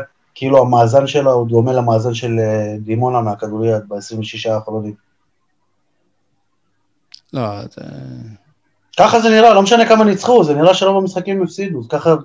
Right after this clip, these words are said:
Speaker 1: ככה הרגשה.
Speaker 2: בתחושה, כן. זהו, אני ניסיתי, דיברתי עם איזה חבר השבוע, הוא אמר לי,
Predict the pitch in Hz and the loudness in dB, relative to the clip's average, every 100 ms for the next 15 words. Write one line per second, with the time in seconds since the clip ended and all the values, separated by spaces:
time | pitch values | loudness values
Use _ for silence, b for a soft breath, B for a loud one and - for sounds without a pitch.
0 | _ 165 - 170 151 - 160 117 _ _ | _ -4 2 2 0 -6 -6 -6 _ _
1 | - _ - 131 - 170 240 208 208 156 | -20 _ -16 -8 -2 2 4 4 4 2
2 | 120 - - 151 190 131 120 - 131 127 | -2 -12 -2 4 6 4 2 -2 -6 -2
3 | 127 127 190 185 170 143 135 131 123 120 | -2 -2 -2 2 4 4 2 0 -2 -6
4 | 123 123 139 151 139 127 113 123 156 160 | -6 -2 0 0 0 -2 -4 -2 2 2
5 | - 131 165 160 B B B B B - | 0 2 2 0 B B B B B -6
6 | 127 143 175 170 | 0 2 4 2